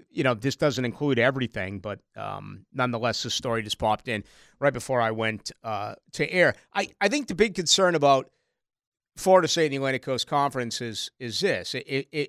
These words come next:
if they win the conference, they're in. But just a scenario, okay? Y-, you're gonna put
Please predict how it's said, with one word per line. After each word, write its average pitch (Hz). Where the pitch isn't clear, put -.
if 151
they 151
win 240
the 220
conference, 139
they're 120
in. 101
But 208
just 277
a 277
scenario, 196
okay? 151
Y-, -
you're 175
gonna 214
put 180